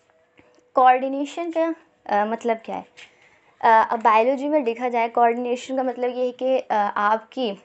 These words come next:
बॉडी के डिफरेंट लिविंग थिंग्स, अ, सॉरी, आपकी बॉडी के डिफरेंट ऑर्गन्स, जितनी भी चीज़ें अंदर पाई जा रही हैं आपकी बॉडी में, ऑर्गन्स हो गए, वो एक दूसरे के साथ एक,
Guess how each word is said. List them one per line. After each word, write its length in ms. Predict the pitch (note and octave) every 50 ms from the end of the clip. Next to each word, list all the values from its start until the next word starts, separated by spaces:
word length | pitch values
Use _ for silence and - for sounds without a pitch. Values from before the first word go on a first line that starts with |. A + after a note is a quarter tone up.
| _ _ _ -
बॉडी 380 | A3+ A3 A3 A3 A3 A3 B3 B3
के 200 | A#3 - A#3 G3+ F#3 - _ _ - G#3+
डिफरेंट 580 | A3+ A#3+ - - C4+ C#4+ C#4 C4+ A#3+ - - - _ _ _ _ _ _ _ _ _ -
लिविंग 340 | A#3 A#3+ A#3 C4 C4+ C#4 B3+ C4
थिंग्स, 380 | B3+ A3 G3+ F#3+ - - - - - _ _ _ - - - - - _ _ - _ _ _ _ _ _ _ _ _ _ _ _ _ _ _ _ _ _ _ _
अ, 200 | - G#3+ G3+ F#3 F3+ F#3+ -
सॉरी, 360 | - - A#3 G#3 F#3+ F#3 - - -
आपकी 300 | A3+ A3+ A3+ - C#4+ C4+
बॉडी 320 | A#3 A#3 G#3+ G#3+ A3 A#3+
के 120 | A#3+ C4+
डिफरेंट 600 | A#3 G3+ A3 A3+ - - - B3+ C4+ C4+ C4+ B3+ - -
ऑर्गन्स, 520 | G#3+ G#3 G#3 G#3 A3 A#3 G3+ F#3 - - _ _ _ _ - - - _ _ _ -
जितनी 280 | A#3+ A#3 A#3+ - C4+ C4+
भी 100 | B3+ C4+
चीज़ें 340 | C4 C4 B3 A#3 A#3 B3 B3
अंदर 320 | - A3 G#3+ G#3 A3+ A3+
पाई 280 | A3+ - G3+ F#3+ G3 G#3+
जा 180 | A3+ A3+ G#3
रही 220 | G3+ G3+ G3+ G#3+ A3
हैं 80 | A3+ A#3
आपकी 380 | A3 G3+ G3 F#3+ - - -
बॉडी 300 | G3+ G3+ F#3 F3+ F#3 G3+ A3+
में, 240 | G#3+ G3 G3+ B3+ B3+ - _ _ _ _ _ _ _ _ _ _ -
ऑर्गन्स 400 | G#3+ G#3+ G3+ G3+ A3 A3+ A#3 A3+
हो 80 | A3 G3+
गए, 160 | G3 G#3+ C4 - _ _ _ _ _ _ _ _ _ _ _ _ _ _ _ _ _ _ _ _ _ _ _ _ _ _ -
वो 80 | B3+ C#4
एक 120 | C#4+ A#3
दूसरे 240 | C4+ C4+ C#4+ C#4 C#4+
के 120 | C4+ C#4+
साथ 300 | C#4+ D4 C#4 C#4 C#4+ C#4+ -
एक, 280 | C4+ C4 C4 - -